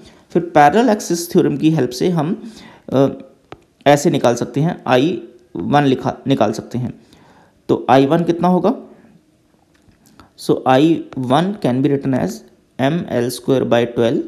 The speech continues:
plus M L by two square, ऐसा लिखा जा सकता है ना। तो इसको जब देखते हैं,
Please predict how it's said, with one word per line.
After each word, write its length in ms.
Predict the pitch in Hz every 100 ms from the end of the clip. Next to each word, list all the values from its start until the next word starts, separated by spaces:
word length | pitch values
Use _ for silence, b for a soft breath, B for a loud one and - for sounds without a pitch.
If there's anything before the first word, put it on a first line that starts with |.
| - - - _ -
plus 220 | 131 202 - - - _ _ _ -
M 220 | 135 135 226 - - _ _ _ _ -
L 180 | 131 151
by 220 | 139 123 123
two 180 | 139 165 - - _ _
square, 360 | - - 151 104 - - _ _ _ _ -
ऐसा 200 | 143 151
लिखा 200 | 139 143
जा 120 | 131
सकता 220 | - -
है 120 | 247
ना। 100 | 269 - - _ _ b b b b b b b b b b _ _ _ _ -
तो 120 | -
इसको 320 | 170 - 226
जब 180 | 202 151
देखते 300 | 147 - 196
हैं, 520 | 170 143 226 214 -